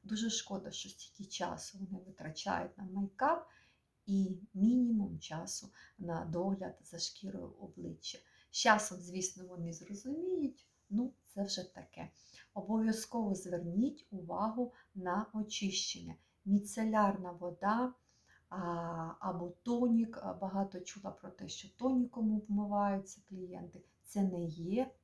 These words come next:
очищення. Очищення так і називається.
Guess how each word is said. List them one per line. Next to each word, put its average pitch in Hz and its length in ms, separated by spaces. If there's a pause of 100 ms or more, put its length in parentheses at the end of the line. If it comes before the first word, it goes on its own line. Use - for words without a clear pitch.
очищення. 185 920 (300)
Очищення 202 720
так - 240
і - 20
називається. 175 800